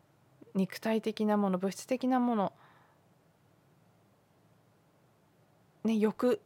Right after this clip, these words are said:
とふ-、今までは思われてきたようなものも含めて、全てが大切にされていく。で、誰一人何も脅かされない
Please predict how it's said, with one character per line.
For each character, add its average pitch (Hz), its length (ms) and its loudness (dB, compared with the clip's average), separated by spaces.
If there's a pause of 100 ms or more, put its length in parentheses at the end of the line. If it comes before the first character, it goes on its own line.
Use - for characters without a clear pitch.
(240)
と - 200 -2
ふ-、 - 200 -14
今 202 200 2
ま 208 140 4
で 190 80 0
は 170 100 2
思 190 200 4
わ 262 80 2
れ 220 100 2
て 180 140 -8
き - 120 -16
た 262 160 -4
よ 240 200 2
う 220 40 0
な 196 200 -2 (180)
も 226 120 4
の 214 120 4
も 170 160 -2
含 - 420 -6
め 226 180 0 (220)
て、 277 340 0 (640)
全 349 360 -2
て 349 200 -4
が 320 200 0
大 214 360 -2
切 202 300 -10
に 196 140 -4
さ 202 160 -8
れ 190 160 -6
て 190 360 -8
い 196 100 -10
く。 - 360 -8 (420)
で、 320 220 2 (200)
誰 262 240 0
一 - 260 0
人 302 160 2
何 214 220 2
も 220 220 2
脅 220 220 -2
か 277 140 -4
さ - 140 -8
れ 302 120 0
な 226 160 0
い - 80 -8